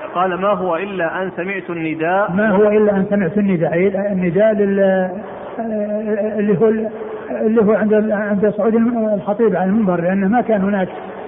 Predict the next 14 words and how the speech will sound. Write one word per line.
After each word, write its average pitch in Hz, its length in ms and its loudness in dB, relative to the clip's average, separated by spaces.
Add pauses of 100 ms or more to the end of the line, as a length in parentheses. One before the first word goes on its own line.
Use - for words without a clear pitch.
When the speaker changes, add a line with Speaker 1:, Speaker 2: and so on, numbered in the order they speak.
(120)
Speaker 2:
غير 208 240 4
هذا 185 180 2
النداء 180 440 2 (440)
في 196 60 2
ذلك 185 280 2
الوقت. 180 260 0 (1200)
"فما 208 360 0
إن 208 80 0
سمعت 196 320 0
النداء 196 420 2
إلا 202 160 2
أن 196 160 -2
جئت 190 220 0
ولم، 208 420 2